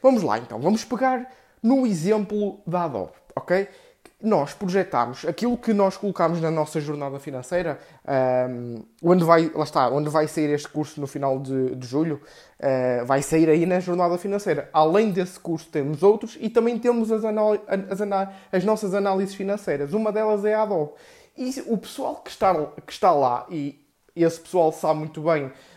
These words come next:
aquilo que eu vou dizer agora, não é? Que é, eh, as projeções que nós fizemos para a Adobe, nós colocamos lá. Que nós colocamos onze por cento para dois mil e vinte e três.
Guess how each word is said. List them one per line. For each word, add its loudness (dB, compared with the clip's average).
aquilo 0
que -4
eu -2
vou -2
dizer -4
agora, -2
não -2
é? 0
Que -6
é, -4
eh, -4
as -8
projeções -4
que -10
nós -4
fizemos -6
para 2
a 4
Adobe, 0
nós 4
colocamos -4
lá. -4
Que -2
nós 2
colocamos -4
onze 0
por -20
cento -4
para 2
dois -2
mil 0
e -2
vinte -4
e -6
três. -6